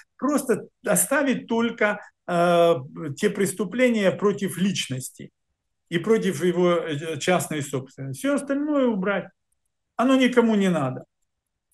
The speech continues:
Перейти в другую налоговую модель и так далее. Ну, это у меня всё описано, как надо делать. Это даже противно повторять этим. Ну,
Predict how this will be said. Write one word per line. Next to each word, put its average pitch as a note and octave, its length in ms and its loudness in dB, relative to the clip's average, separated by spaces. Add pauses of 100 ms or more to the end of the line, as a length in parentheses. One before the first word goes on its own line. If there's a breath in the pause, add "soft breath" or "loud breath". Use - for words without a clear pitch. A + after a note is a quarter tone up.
Перейти A#3 360 2
в F#3+ 80 0
другую F3+ 520 2
налоговую E3+ 640 4
модель A3 500 2
и F3+ 60 2
так F3 240 0
далее. G#3 220 4
Ну, A#3+ 100 2
это A#3 160 0
у G#3+ 40 0
меня G3+ 180 0
всё - 240 -4
описано, D3 480 -8
как C#3 160 -10
надо C#3 240 -4
делать. C#3 440 -4
Это C3+ 220 -10
даже C#3+ 260 -8
противно E3+ 520 -4
повторять C#3 600 -4
этим. C#3+ 280 -12
Ну, G3+ 140 -4